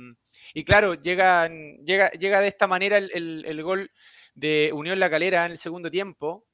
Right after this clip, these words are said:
El primer tiempo fue todo de Curicó, insisto, y, y son esos momentos donde estás peleando abajo que empieza a jugar en la cabeza del, del futbolista. Lo, a mí me tocó, por, por eso lo digo, y, y generalmente es así. Eh, uno empieza a atacar y es como,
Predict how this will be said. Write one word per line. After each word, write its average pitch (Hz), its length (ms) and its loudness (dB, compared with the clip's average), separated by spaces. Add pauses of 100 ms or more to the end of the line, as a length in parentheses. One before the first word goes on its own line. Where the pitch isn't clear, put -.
El - 100 -20
primer 185 260 -2
tiempo 208 300 -4
fue 190 120 -2
todo 220 220 2
de 202 120 2
Curicó, 180 460 -4
insisto, 190 640 -4 (160)
y, 151 500 -8
y 156 60 -6
son 214 220 -2
esos 208 180 -2
momentos 214 300 0
donde 202 140 0
estás - 180 0
peleando 208 340 2
abajo 233 600 4
que 175 180 -6
empieza 196 240 -6
a 185 60 -8
jugar 208 200 2
en 196 120 -2
la 185 80 0
cabeza 190 320 -2
del, 185 120 -4 (140)
del 160 220 -8
futbolista. 170 560 -6
Lo, 143 180 -10
a 143 100 -8
mí 165 60 -12
me 190 100 -10
tocó, 185 400 -2 (600)
por, 170 240 -6
por 170 140 0
eso 190 180 -2
lo 170 100 0
digo, 180 380 -2
y, 151 120 -10
y 151 140 -12
generalmente 180 720 -6
es - 80 -4
así. 185 400 -4
Eh, 151 160 -6
uno 190 160 -6
empieza 196 300 -4
a - 20 0
atacar 202 480 4
y 180 120 -8
es 180 60 -14
como, 180 300 -6